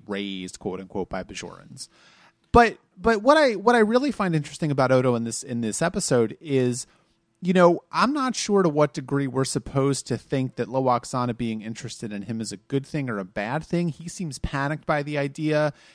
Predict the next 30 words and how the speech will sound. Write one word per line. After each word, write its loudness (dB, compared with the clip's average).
He's, -6
frankly, -2
he -8
seems, -2
I 6
don't 8
know. 0
He 0
doesn't 0
strike 0
me -2
as 0
someone 2
who's -4
not 0
interested -8
in -12
sex. -2
He 0
doesn't 2
strike -2
me -4
as -4
someone -2
who's -10
not -2
interested -12
in -14
women. -4
But 6